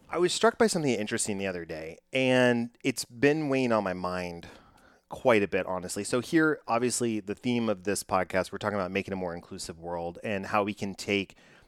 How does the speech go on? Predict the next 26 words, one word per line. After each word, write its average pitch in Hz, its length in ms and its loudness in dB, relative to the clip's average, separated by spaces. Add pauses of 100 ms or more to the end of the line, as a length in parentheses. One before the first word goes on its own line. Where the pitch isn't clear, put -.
(120)
the 123 80 0
goodness 107 500 2
of 104 80 0
our 101 140 4
experiences 92 920 -4
and 95 60 -8
our 95 60 -6
situations 90 1040 -8
and 165 360 -12 (300)
work 120 220 2
to 107 100 -6
make 107 200 0
the 110 60 -6
world 92 460 0 (160)
a 113 80 -4
be-, 101 240 4
a 120 100 0
little 123 260 0
bit 117 120 2
of 98 220 -2
a 98 60 -10
better 92 260 0
place 101 320 -4
every 92 180 -8
single 90 280 -10
day. 90 360 -6